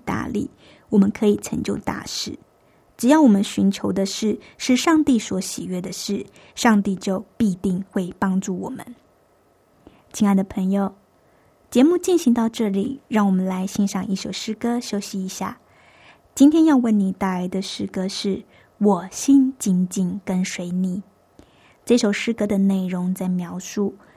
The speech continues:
每当我软弱疲乏的时候，每当我惧怕的时候，我就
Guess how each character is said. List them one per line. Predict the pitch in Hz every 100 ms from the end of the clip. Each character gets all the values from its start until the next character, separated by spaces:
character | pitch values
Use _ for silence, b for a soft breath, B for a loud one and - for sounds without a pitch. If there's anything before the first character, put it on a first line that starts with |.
| b b _ _ -
每 | 220 214
当 | 220 240 247
我 | 220 190 202 _ _ _ -
软 | 214 196
弱 | 185 202 196
疲 | 196 - 185
乏 | 190 185
的 | 190
时 | 190 -
候， | 180 - 190 214 _ _ b b b
每 | - 208 190
当 | 208 208 196
我 | 190 190 - -
惧 | - 226 202
怕 | - 190
的 | 190
时 | 202 -
候， | 185 - 190 214 _ _ b b b b
我 | 220
就 | 208 220 202